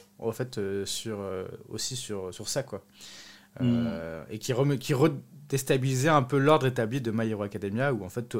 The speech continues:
Speaker 1: tout le monde peut être un héros et, euh, vous, tu gagnes des sous avec, quoi.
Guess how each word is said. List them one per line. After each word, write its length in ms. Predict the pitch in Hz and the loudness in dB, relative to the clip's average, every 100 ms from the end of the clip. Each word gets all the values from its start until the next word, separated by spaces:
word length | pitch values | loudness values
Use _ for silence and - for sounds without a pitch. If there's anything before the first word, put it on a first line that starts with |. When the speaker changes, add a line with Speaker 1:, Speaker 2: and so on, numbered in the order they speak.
| 101 | -6
Speaker 1:
tout 160 | - | -4
le 40 | 127 | -2
monde 140 | 123 | -2
peut 80 | 113 | -4
être 160 | 107 95 | -6 -6
un 80 | |
héros 400 | 87 87 120 135 127 - - - | -6 -2 -2 -2 -6 -16 -20 -10
et, 200 | - 120 | -4 0
euh, 240 | 104 90 92 | 0 -2 -4
vous, 240 | 110 120 123 | -6 -8 -6
tu 100 | - | -2
gagnes 200 | 123 143 | 4 4
des 100 | 127 | 4
sous 140 | 127 143 | 4 4
avec, 240 | 131 135 | 4 2
quoi. 180 | - 101 | -2 -8